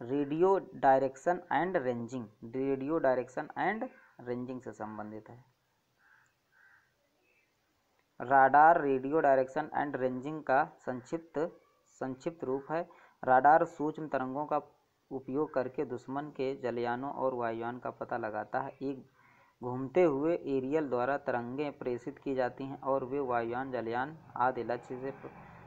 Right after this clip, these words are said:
परावर्तित होकर राडार पर लौट आती हैं। प्रेषित और अभिग्रही-, ग्रहित तरंगों के समयांतर को ज्ञात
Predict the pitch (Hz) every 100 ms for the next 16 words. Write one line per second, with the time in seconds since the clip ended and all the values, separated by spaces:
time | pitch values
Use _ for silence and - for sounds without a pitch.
0 | - - 139 135 135 127 170 165 127 123
1 | 156 156 127 113 123 139 - _ _ _
2 | _ _ _ _ 156 143 120 131 135 -
3 | _ 135 - 123 117 - 147 143 - _
4 | - - 143 147 143 - _ _ _ _
5 | - 180 - - - 147 151 120 - _
6 | _ _ _ _ _ 160 165 139 143 143
7 | - - _ _ _ _ _ 139 135 151
8 | 170 170 139 131 139 151 165 160 - _
9 | _ - 139 143 135 139 131 160 160 143
10 | 120 _ _ _ - 123 135 135 151 -
11 | _